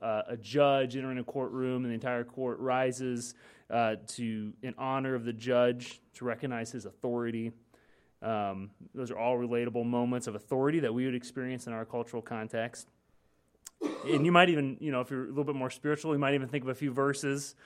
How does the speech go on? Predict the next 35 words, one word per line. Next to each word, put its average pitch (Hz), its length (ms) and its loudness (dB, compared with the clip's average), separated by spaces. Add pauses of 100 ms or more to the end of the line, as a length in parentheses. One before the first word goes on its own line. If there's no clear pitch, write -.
(400)
Um, 113 640 4 (280)
you 143 120 -4
know, 120 80 -2
the 113 80 -2
Apostle 127 400 2
Paul 131 320 4
talking 131 300 0
about 120 340 0
giving, 127 500 -2 (380)
uh, 107 320 0
respect 135 560 2
and 131 80 -2
honor 131 280 0
to 127 120 -2
those 120 220 4
who 120 100 -8
are 107 80 -6
in 104 60 -8
authority 143 580 2
in 131 100 -2
Romans 131 280 -4
thirteen, 127 560 -8
be 120 100 -12
subject 123 420 -2
to 110 60 -20
the 113 80 -14
governing 123 420 0
authorities. 120 720 -4 (720)
But 131 80 -2
what 196 180 6
about 165 200 6
at 123 80 -4
the 104 80 -4
heart 131 480 -2
level? 101 480 -8